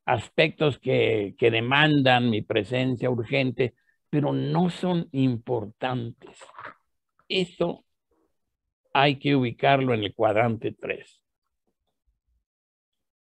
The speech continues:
Ahora, me paso al cuadrante dos, lado derecho. Fíjense, es muy importante, pero no es urgente.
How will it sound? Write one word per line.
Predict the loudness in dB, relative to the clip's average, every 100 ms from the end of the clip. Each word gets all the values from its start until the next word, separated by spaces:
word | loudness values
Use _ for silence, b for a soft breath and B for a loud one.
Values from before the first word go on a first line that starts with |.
| 2
Ahora, | 4 4 2 _ _ _ _ _ _ _ _
me | -16 -2 2 2
paso | 2 0 0 2 0 0 -6 _ _ _ _ _ _ _
al | -2 -2 -2
cuadrante | 2 4 4 4 4 4 4
dos, | 6 6 4 -2
lado | -2 2 2 2
derecho. | 2 2 2 0 0 -2 -2 _ _ _ _ _
Fíjense, | 2 4 4 2 4 2 4
es | 0 0 -4
muy | -6 -2 0 0 0
importante, | -4 -4 -6 -2 0 0 -2 -8 _ _ _
pero | -2 -2 -2
no | -2 -2
es | -2 -4
urgente. | -6 -6 -6 -4 -4 -8